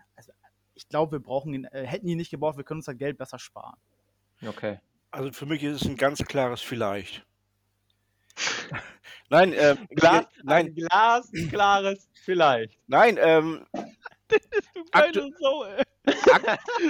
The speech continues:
Speaker 3: aktu-, aktuell in der Form, wie Marco Wilson, Byron Murphy und Robert Alford spielen, brauchen wir sie nicht. Da brauchen wir keinen Stephon Gilmore, da brauchen wir keinen Malcolm Butler, da brauchen wir auch keinen anderen, äh, Cornerback für teuer Geld holen.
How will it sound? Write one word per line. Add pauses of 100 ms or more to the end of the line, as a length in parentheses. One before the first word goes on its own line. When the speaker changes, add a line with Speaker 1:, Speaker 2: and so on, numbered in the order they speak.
(360)
Speaker 3:
aktu-,
aktuell
in
der
Form,
wie
Marco
Wilson,
Byron
Murphy
und
Robert
Alford
spielen,
brauchen
wir
sie
nicht. (1200)
Da
brauchen
wir
keinen
Stephon
Gilmore,
da
brauchen
wir
keinen
Malcolm
Butler,
da
brauchen
wir
auch
keinen
anderen,
äh,
Cornerback
für
teuer
Geld
holen.